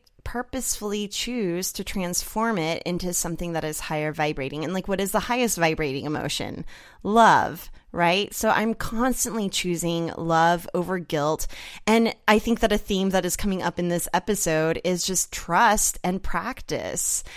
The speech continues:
I have to practice love over guilt. It doesn't come to me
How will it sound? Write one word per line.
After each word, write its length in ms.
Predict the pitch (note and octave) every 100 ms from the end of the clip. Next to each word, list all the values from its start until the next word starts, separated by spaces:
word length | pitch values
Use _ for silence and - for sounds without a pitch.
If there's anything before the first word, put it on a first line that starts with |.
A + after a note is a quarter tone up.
| - -
I 120 | F#3+
have 320 | A3 A3 A3+ -
to 100 | A3+
practice 960 | - - G3 G3+ F3+ - F3+ E3 -
love 460 | E3+ D#3 D3+ D#3+ F3
over 300 | E3+ D#3 D#3+
guilt. 420 | C#3 D3+ D#3 G#3 -
It 180 | G3+ -
doesn't 480 | G3 G3 A3 - - _ _
come 280 | - F#3 F#3
to 120 | -
me 340 | F#3 E3+ F#3+